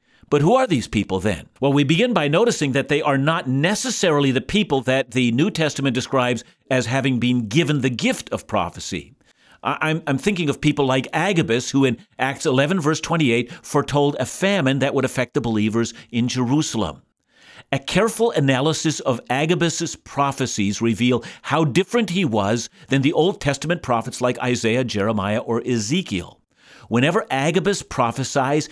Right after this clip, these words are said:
he speaks about something which is time and situation specific. When biblical writers prophesy, however, they speak supracultural truths,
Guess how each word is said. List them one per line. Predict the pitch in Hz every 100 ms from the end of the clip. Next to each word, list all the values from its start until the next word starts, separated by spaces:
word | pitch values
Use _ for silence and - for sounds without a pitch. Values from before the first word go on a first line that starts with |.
| - -
he | 139
speaks | 131 - 185 185 -
about | 170 139 135 135
something | - 196 220 - 131
which | 120 -
is | 143 -
time | - - 147 160 196 240 - _ _ -
and | 131 131
situation | - - 226 - 208 156 151 - 147
specific. | - - 143 - 127 80 - _ _ _ _ - -
When | 127 131
biblical | 180 226 220
writers | 151 135 139 143
prophesy, | - - 160 196 - - 147 117
however, | 101 113 107 120 117 - -
they | 147
speak | 131 - 170 - - -
supracultural | - - 226 226 151 - - 277 - - 113 104
truths, | - 107 82